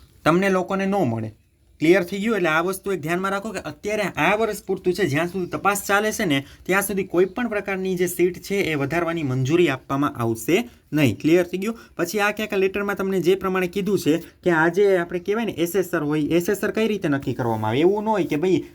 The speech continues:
કરંટ એમ્પ્લોયર હોય, એમ્પ્લોયર કે ભાઈ એમાં કામ કરતા એન એમ સીમાં એવા વ્યક્તિ ન હોય. કેવા વ્યક્તિ હોય? તો કે ભાઈ ગવર્મેન્ટ કોલેજ હોય ને એના પ્રોફેસર હોય,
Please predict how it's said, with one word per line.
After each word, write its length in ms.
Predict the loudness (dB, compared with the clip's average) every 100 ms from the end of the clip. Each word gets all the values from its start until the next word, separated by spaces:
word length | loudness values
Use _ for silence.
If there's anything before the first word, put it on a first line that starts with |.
| -2
કરંટ 280 | 0 2 2
એમ્પ્લોયર 560 | -2 2 4 4 2
હોય, 180 | -2 -6
એમ્પ્લોયર 420 | -6 -4 -2 -2 -4
કે 80 |
ભાઈ 120 | -4 -2
એમાં 180 | -2
કામ 240 | -2 -2 0
કરતા 220 | -2 -2
એન 120 | 0
એમ 100 | -2
સીમાં 220 | -2 -2
એવા 200 | 2 4
વ્યક્તિ 280 | 4 2 -2
ન 60 | -2
હોય. 200 | -2 -2 -8 _ -2
કેવા 220 | 2 2
વ્યક્તિ 320 | 0 -4 -2
હોય? 100 | 0
તો 80 | -2
કે 80 | -2
ભાઈ 120 | 0
ગવર્મેન્ટ 480 | 0 0 0 -4 -2
કોલેજ 300 | 2 4 2
હોય 140 | -2
ને 80 | -2
એના 180 | -6 -6
પ્રોફેસર 520 | -6 -4 -4 -4 -6
હોય, 160 | -4